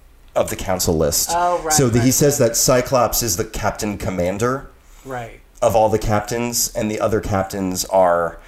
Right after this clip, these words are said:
Speaker 1: Gorgon, Magic. Gorgon's such a weird choice. Um, I mean,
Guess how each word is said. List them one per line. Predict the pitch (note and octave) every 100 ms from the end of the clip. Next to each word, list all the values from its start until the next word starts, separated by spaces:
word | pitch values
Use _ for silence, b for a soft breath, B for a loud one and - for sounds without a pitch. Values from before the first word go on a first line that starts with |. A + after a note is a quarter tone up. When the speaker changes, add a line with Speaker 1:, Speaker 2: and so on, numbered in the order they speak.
| B B B - G2+
Speaker 1:
Gorgon, | A2 A#2+ A2+ F#2+ F2 F2 F2+ G#2+ - - - _ _ - - - - _ - - _
Magic. | - G2+ G#2 G#2 G2 F2 F#2 - -
Gorgon's | F#3+ B3 D4 C#4+
such | E3+ D3+
a |
weird | A2 F2+ G#2 A2 G#2 F#2 F#2 - - -
choice. | - - F#2 C#2+ - - - - B B B B
Um, | G#2+ G2 F#2+
I | -
mean, | B2+ A#2+ A2+ A2+